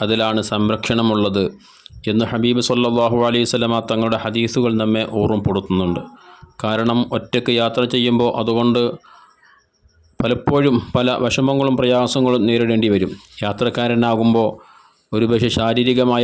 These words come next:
അസ്വസ്ഥതകൾ പെട്ടെന്ന് നേരിടേണ്ടി വന്നാൽ കൂടെ ആരുമില്ലാതിരുന്നാൽ അദ്ദേഹത്തിന് അത് വലിയ അപകടത്തിലേക്ക് എത്തിക്കുമല്ലോ.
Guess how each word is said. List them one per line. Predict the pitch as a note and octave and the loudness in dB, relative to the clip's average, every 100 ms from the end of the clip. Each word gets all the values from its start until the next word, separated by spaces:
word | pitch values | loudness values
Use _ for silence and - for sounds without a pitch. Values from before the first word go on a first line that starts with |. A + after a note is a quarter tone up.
| A2+ | 0
അസ്വസ്ഥതകൾ | - B2 - B2+ B2 A#2+ | -2 -4 -2 0 0 -2
പെട്ടെന്ന് | A2+ B2 A#2+ | -2 0 2
നേരിടേണ്ടി | A#2+ A#2+ A#2+ A#2+ | 2 2 2 2
വന്നാൽ | A2+ A2+ A2+ G2+ - _ _ _ _ _ - | 2 2 0 -2 -6 _ _ _ _ _ -2
കൂടെ | A2+ A#2+ | 0 2
ആരുമില്ലാതിരുന്നാൽ | A#2+ B2+ B2+ B2 B2+ C3+ C3 B2+ B2+ A#2+ | 2 2 4 4 2 2 2 2 2 2
അദ്ദേഹത്തിന് | A2+ B2 A#2+ A#2+ A#2+ | 0 0 0 0 0
അത് | A#2+ | 2
വലിയ | A#2+ A#2 A#2+ | 2 2 2
അപകടത്തിലേക്ക് | A2+ A#2 A#2+ A#2 A#2 A2+ A#2 | 0 0 -2 0 0 0 -2
എത്തിക്കുമല്ലോ. | - A2 A2+ G2 | -2 0 0 0